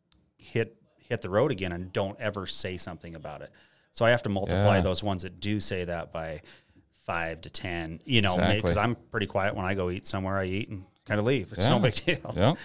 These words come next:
Speaker 1: So
Speaker 2: That's cool,
Speaker 1: yeah,
Speaker 2: man.
Speaker 1: so it, it, it is, and it helps get our name out there. And, um, you know, hopefully we're doing everything for the right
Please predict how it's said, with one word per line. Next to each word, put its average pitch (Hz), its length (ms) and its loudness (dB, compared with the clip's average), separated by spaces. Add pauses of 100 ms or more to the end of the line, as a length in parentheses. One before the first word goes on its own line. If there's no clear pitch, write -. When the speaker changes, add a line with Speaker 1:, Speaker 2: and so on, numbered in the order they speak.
(280)
Speaker 1:
So 90 360 4
Speaker 2:
That's 95 200 -6
cool, 104 260 -4
Speaker 1:
yeah, 95 160 2
Speaker 2:
man. 82 80 -6
Speaker 1:
so 107 160 -2
it, 107 160 -2
it, 135 280 -2
it 143 100 -2
is, 170 280 0
and 127 160 -4
it 117 200 -6
helps - 260 -4
get 120 120 -2
our 104 120 2
name 98 260 -2
out 90 200 -8
there. 92 240 -6
And, 87 120 -12 (400)
um, 85 440 -8 (960)
you 98 100 -6
know, 78 80 -8
hopefully 92 380 -4
we're 85 100 -6
doing 85 200 -4
everything 82 340 -12
for - 120 -12
the 82 80 -4
right 82 160 -6